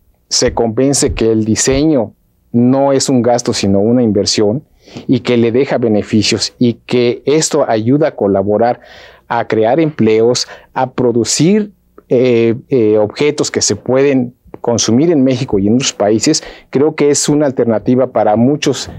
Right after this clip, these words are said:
estudiantes, para nuevas personas que puedan estar en esta profesión que es verdaderamente linda.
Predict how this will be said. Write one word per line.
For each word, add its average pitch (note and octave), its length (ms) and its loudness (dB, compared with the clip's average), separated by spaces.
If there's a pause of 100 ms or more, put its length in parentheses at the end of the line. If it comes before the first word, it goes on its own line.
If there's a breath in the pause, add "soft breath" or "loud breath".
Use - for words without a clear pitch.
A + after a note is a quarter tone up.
(160 loud breath)
estudiantes, B2 800 -2
para G#2+ 340 0
nuevas C3 520 0
personas A#2 420 -2
que A2 100 -4
puedan A#2 500 0
estar A2+ 480 -2
en A2 140 0
esta G#2+ 220 -2
profesión G2+ 580 -2
que G#2 260 0
es A2+ 180 -4
verdaderamente G#2 720 0
linda. F#2+ 380 -4